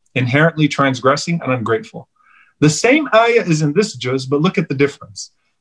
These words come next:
وَإِن تَعُدُّوا نِعْمَةَ اللَّهِ لَا تُحْصُوهَا. If you were to try to count the blessing of Allah, you would be un-,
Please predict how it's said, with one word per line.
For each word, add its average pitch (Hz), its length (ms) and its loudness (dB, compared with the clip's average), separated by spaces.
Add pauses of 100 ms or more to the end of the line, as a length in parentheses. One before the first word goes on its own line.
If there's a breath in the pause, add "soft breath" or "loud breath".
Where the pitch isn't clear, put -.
وَإِن 226 300 2
تَعُدُّوا 208 420 4
نِعْمَةَ 185 300 0
اللَّهِ 170 400 2
لَا 165 180 4
تُحْصُوهَا. 180 720 -6
If 147 180 -6
you 175 160 2
were 190 140 2
to 151 160 -8
try 160 320 2
to - 160 -8
count 165 380 -2
the 135 80 -4
blessing 143 420 -2
of 143 80 -4
Allah, 139 320 -4
you 135 100 -12
would 127 140 -10
be 127 180 -8
un-, 143 160 -6